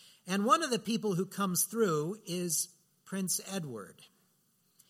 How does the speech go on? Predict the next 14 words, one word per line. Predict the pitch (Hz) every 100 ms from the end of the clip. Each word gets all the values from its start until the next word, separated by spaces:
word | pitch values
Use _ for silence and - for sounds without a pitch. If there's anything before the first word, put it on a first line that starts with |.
| - - -
And | 160
Prince | 185 240 220 233
Edward | 214 208 240 202
is | 170
following | - 202 202 196 185
after | 185 180 185 160 139 _ _ -
Giselle, | 175 131 170 165 196 233 233 - - _
whom | 180 175
he |
wants | 175 175 170
to | -
marry | 156 156 156 180 214
because | 160 - 160 151 147 - - - _ _ _ _
princes | - 170 190 - 175 175 156